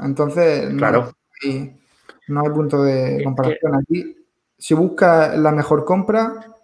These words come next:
Speaker 2: A Cristian no se le puede contradecir, porque es el que más sabe de
Speaker 1: Sí.
Speaker 2: móviles, es el que más sabe de móviles de Android for All, Cristian Collado. Y la pregunta era así como, ¿S veinte, S veinte Plus o S veinte Ultra? Nos dijo que,
Speaker 1: Pues el Plus.
Speaker 2: que la diferencia que había entre, o sea, que el S veinte Plus, si-, siendo más barato,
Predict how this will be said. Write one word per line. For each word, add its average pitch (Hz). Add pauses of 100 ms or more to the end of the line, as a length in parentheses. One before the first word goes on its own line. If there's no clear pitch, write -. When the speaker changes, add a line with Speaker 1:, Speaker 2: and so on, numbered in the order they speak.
(120)
Speaker 2:
A 123
Cristian 175
no 156
se 139
le 135
puede 123
contradecir, 117
porque 127
es 110
el 107
que 107
más 104
sabe 101
de 101
Speaker 1:
Sí. 98
Speaker 2:
móviles, 101 (320)
es -
el -
que 113
más 107
sabe 101
de 117
móviles 98
de 101
Android 98
for 104
All, - (200)
Cristian 107
Collado. 104 (360)
Y 123
la 120
pregunta 120
era 160
así 156
como, 147
¿S 147
veinte, 156
S 135
veinte 135
Plus 151
o 135
S 123
veinte 110
Ultra? 107
Nos 95
dijo 110
que, 120
Speaker 1:
Pues 147
el 135
Plus. - (300)
Speaker 2:
que 107
la 107
diferencia 113
que 139
había 139
entre, 131
o -
sea, 104 (300)
que 123
el 131
S 151
veinte 143
Plus, 117
si-, -
siendo 131
más 147
barato, 135